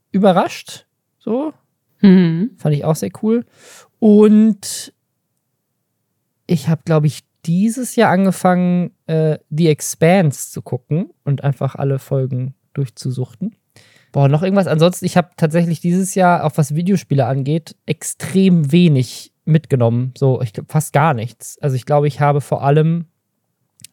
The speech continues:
Speaker 1: Path of Exile gespielt, was ich seit zehn Jahren spiele. Davon hab ich mehr gespielt. <laughs> Das, das war's.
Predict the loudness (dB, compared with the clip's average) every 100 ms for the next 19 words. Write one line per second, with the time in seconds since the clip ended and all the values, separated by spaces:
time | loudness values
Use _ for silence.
0 | 0 2 4 2 -2 0 0 0 -2 -4
1 | -2 -2 -2 -4 -4 -2 -4 -4 _ _
2 | _ _ _ _ _ _ _ _ _ _
3 | _ _ _ -8 0 2 4 4 2 0
4 | -4 _ _ -14 -4 0 0 0 -6 -6
5 | -4 -2 -2 -4 _ _ -2 0 -2 -4
6 | -6 -6 -12 -8 0 4 4 4 4 4
7 | -2 -8 -6 -4 -2 2 0